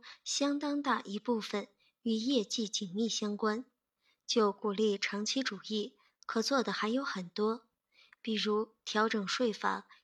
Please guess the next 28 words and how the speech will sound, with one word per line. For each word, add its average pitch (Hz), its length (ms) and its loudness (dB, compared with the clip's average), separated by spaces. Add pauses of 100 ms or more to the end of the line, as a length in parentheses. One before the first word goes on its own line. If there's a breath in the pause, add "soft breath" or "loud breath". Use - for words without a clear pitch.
以 214 100 -2
及 226 200 -2
更 247 280 2
迅 233 240 4
速 - 160 0
地 196 100 -2
披 240 280 0
露 226 260 -2 (300)
股 202 200 -2
权 196 320 2
收 226 240 4
购。 220 280 -2 (1000 soft breath)
在 285 200 4
法 185 200 0
国， 196 380 -2 (180)
持 - 220 4
有 226 160 4
公 220 240 0
司 233 240 0
投 208 300 0
资 - 420 -6
两 180 300 -2
年 190 200 0
以 208 140 -4
上 226 220 2
的 196 100 -2
股 185 220 -8
东， 220 300 -2